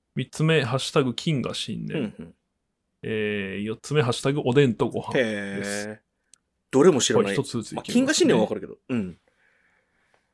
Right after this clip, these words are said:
Speaker 1: えー、一つ目、ハッシュタグ、お前ら十五年前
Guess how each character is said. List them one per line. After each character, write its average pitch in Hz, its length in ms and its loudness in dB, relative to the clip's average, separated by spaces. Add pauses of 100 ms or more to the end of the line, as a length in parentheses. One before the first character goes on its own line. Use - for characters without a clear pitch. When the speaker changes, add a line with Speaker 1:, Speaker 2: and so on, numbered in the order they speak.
(760)
Speaker 1:
え 143 920 -2
ー、 - 20 -4
一 - 180 -8
つ 151 120 -6
目、 147 80 2
ハ 123 100 0
ッ - 20 2
シ - 120 -4
ュ - 20 -4
タ 160 80 6
グ、 117 260 -2
お 143 60 -4
前 139 240 4
ら 113 80 0
十 127 140 -4
五 120 120 -2
年 113 220 -2
前 92 260 -4